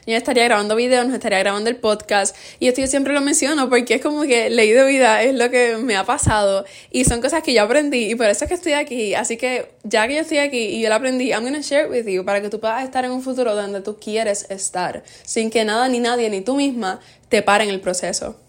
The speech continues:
Que es literalmente el propósito de todo este podcast. Yo te quiero ayudar a base de mis experiencias para que tú puedas lograrlo todo en esta vida, sin importar qué es.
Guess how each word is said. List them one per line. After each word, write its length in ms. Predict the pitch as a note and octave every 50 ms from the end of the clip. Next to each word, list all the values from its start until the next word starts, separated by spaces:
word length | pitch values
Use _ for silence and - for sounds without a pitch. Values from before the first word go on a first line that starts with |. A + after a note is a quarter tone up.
| _ _
Que 100 | - D4
es 60 | C#4+ C#4+
literalmente 800 | C#4+ C#4+ C#4 C4+ C4 B3+ B3+ C4 B3+ B3+ A3+ A3 A3 A3 - -
el 100 | A3+ A3
propósito 680 | B3+ A3+ G#3+ G#3+ A3 - B3 A3 G#3+ G3 F#3+ F#3+ F3
de 180 | G3+ A3 G#3 G3+
todo 440 | G#3 - - G3+ G3+ G3+ G3+ G3+ G3
este 360 | G#3 G#3 - - G#3+ G3 F#3
podcast. 720 | - - - F#3+ F3+ F3+ - - - - - - - - -
Yo 80 | G#3
te 100 | G#3 D4+
quiero 180 | C#4 A#3+ A#3+ B3+
ayudar 500 | C4+ C#4 C4 A#3 G3 F#3 F#3 F#3 F#3+ - - - _ _ _
a 80 | G#3+ G#3+
base 240 | G#3+ G#3 G#3+ - A#3
de 80 | G#3
mis 180 | G#3 G#3+ B3 -
experiencias 960 | D#4+ D#4+ D#4+ D#4+ D4 C4+ B3 B3 B3+ B3+ - G3 F#3 F#3 G#3+ - - - - _ _ _ _ -
para 160 | A#3 A3+ A3+
que 80 | A3+
tú 100 | G#3 A3
puedas 200 | G#3 A3 A3+ C4
lograrlo 600 | C#4 B3+ A#3 A3+ G#3+ G#3 G#3 G#3+ G#3 G#3 G#3 - - _ _ -
todo 220 | - G#3+ G#3 G#3
en 80 | F#3+ F3+
esta 240 | F3+ - - F#3+
vida, 320 | F3+ F3+ F3+ - F2 A2+ - _
sin 180 | - - B3+ A3
importar 460 | A3 A3+ A3+ G#3+ G#3 - F3 D#3+ F#3
qué 240 | - G3 E3+ - -
es. 80 | -